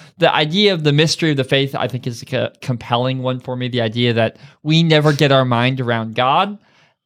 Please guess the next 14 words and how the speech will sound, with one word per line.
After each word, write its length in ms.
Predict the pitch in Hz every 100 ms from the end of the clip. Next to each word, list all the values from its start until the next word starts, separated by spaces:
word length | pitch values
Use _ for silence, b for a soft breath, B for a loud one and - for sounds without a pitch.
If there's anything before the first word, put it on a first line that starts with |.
| _
Uh, 360 | 131 123 120 - 147
God 300 | 135 131 147
is 140 | 131
always 320 | 127 127 127
revealing, 720 | 123 113 120 139 147 160 165 160 _ _ _
uh, 140 | 117
God's 400 | 120 131 131 135
self 360 | - 135 131 -
to 260 | - 170 160
us, 300 | 156 151 -
and 120 | 117
we're 120 | 113
discovering 760 | 110 113 - - 165 151 151 147
that. 340 | 139 139 -